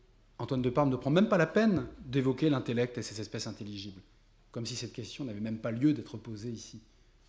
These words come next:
La question porte, ne porte que sur l'âme sensible. Dino del Garbo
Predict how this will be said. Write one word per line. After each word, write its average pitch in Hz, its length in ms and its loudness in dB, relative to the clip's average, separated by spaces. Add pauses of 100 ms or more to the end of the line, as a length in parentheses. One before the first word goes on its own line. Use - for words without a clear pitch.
(380)
La 98 60 -18
question 139 340 -4
porte, - 360 -8 (340)
ne 107 60 -10
porte - 280 -10 (120)
que 185 280 0 (180)
sur 117 140 -12
l'âme 110 160 -6
sensible. - 380 -14 (1300)
Dino 170 200 8
del 147 160 6
Garbo 196 580 4